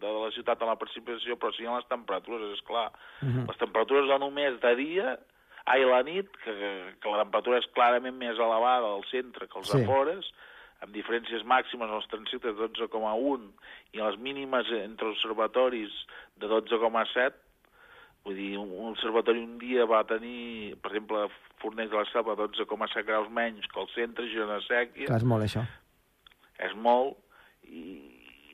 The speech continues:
Speaker 1: i no només la nebulositat, el vent, clar, vaig fer transectes amb vent també,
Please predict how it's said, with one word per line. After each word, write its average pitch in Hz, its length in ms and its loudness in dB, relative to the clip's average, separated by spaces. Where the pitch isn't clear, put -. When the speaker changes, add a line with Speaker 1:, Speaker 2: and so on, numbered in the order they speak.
Speaker 1:
i 85 100 -14
no 107 100 -6
només 110 320 -2
la 104 120 2
nebulositat, 98 880 4
el 101 160 2
vent, 120 420 0
clar, 90 300 -4
vaig 101 200 -2
fer 110 120 -4
transectes 107 580 -4
amb 101 200 -6
vent 117 220 0
també, 107 540 -12